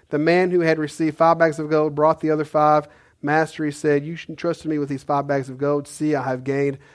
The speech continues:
five more.'" So let's just pause in this for a second, all right? Let's kinda put this on paper. So here's, here's what we know, right? There was the master of a house. Is that right? Do we know that?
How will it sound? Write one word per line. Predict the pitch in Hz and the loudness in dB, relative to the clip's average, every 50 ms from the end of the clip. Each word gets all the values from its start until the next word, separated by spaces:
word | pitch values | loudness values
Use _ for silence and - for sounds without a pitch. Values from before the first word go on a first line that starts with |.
| _ _ _ | _ _ _
five | - - - 143 139 139 135 135 135 131 - _ _ _ _ - | -6 0 2 4 6 6 6 4 2 -2 -6 _ _ _ _ -8
more.'" | 147 143 135 127 120 120 | -4 -4 -2 -2 -4 -6
So | - - 151 | -6 -6 -6
let's | 175 175 - | -6 -4 -6
just | 254 208 - | -10 -10 0
pause | - 233 226 202 170 147 | 2 6 6 6 6 4
in | 147 | 2
this | 143 135 | -4 -6
for | - 143 | -4 -6
a | 131 - | -6 -2
second, | - 143 123 - - - - _ _ _ _ _ _ _ _ _ _ | -2 -2 -2 -2 -6 -14 -20 _ _ _ _ _ _ _ _ _ _
all | 135 139 | 0 4
right? | 156 175 202 214 - - _ _ _ _ _ _ _ _ _ - | 6 6 6 4 2 -4 _ _ _ _ _ _ _ _ _ 0
Let's | 180 180 - | 0 4 6
kinda | 240 240 233 - | 8 8 8 6
put | - 233 226 226 | 6 4 4 6
this | - 240 220 - - - - - - - - | 6 4 2 2 0 -8 -18 -20 -20 -2 4
on | 214 202 214 - | 6 6 6 8
paper. | - 214 196 165 - 151 151 | 8 8 6 6 4 2 -4
So | - - 208 185 175 156 - - - _ | 0 4 4 4 4 4 0 -8 -6 _
here's, | - 233 294 262 247 | 4 4 4 4 2
here's | 208 214 269 302 262 | 2 2 2 4 6
what | 302 302 277 | 4 4 6
we | 262 254 | 6 6
know, | 247 254 226 170 139 120 113 - - _ _ | 8 10 10 10 8 6 0 -8 -16 _ _
right? | 170 180 208 233 254 247 - - - - - - - _ | 4 6 8 8 8 6 2 -6 -16 -20 -20 -20 -4 _
There | - 190 240 277 294 | 6 8 8 10 10
was | 285 277 262 196 208 | 10 8 8 8 6
the | 240 233 | 6 6
master | 220 220 240 269 269 240 - - 254 247 | 8 10 10 10 10 8 6 4 4 6
of | 233 226 226 226 | 8 8 10 10
a | 202 | 10
house. | 214 220 202 180 156 - - - - - - _ _ | 10 10 8 8 6 2 -4 -12 -16 -18 -20 _ _
Is | - | 6
that | 190 214 220 | 6 6 8
right? | 208 220 247 269 269 247 - - - | 10 10 10 10 8 6 4 -2 -6
Do | - 190 | 2 4
we | 202 | 6
know | 214 226 254 254 | 8 8 8 10
that? | 262 277 277 277 269 | 10 10 8 8 6